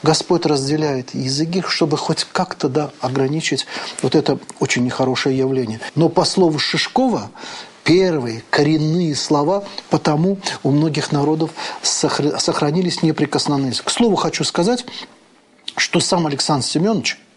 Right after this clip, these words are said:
занимаясь такими важными государственными делами, которые я вам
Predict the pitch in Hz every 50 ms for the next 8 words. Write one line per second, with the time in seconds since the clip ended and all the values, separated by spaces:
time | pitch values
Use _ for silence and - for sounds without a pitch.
0 | _ _ _ - - - - - - - - - - 104 127 131 139 156 175 180
1 | 160 - - 160 - - 202 190 160 120 123 196 208 180 - - 143 139 127 135
2 | 131 - 143 143 151 143 - - 131 120 151 202 214 214 - - - 151 147 143
3 | 139 127 123 117